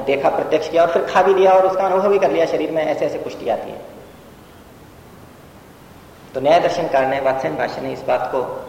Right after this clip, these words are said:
संकेतित किया कि केवल शब्द प्रमाण प्राप्त करके व्यक्ति कभी रुक ही नहीं सकता। वो तो शुरुआत है उसकी,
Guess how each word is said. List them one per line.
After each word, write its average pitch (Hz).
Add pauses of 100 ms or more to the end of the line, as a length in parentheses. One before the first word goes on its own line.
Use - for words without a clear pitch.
(180)
संकेतित 127
किया 127 (1080)
कि 147
केवल 196
शब्द 185
प्रमाण 165 (320)
प्राप्त 143
करके 143
व्यक्ति 139
कभी 147
रुक 156
ही 185
नहीं 165
सकता। - (800)
वो 151
तो 202
शुरुआत 208
है 131
उसकी, -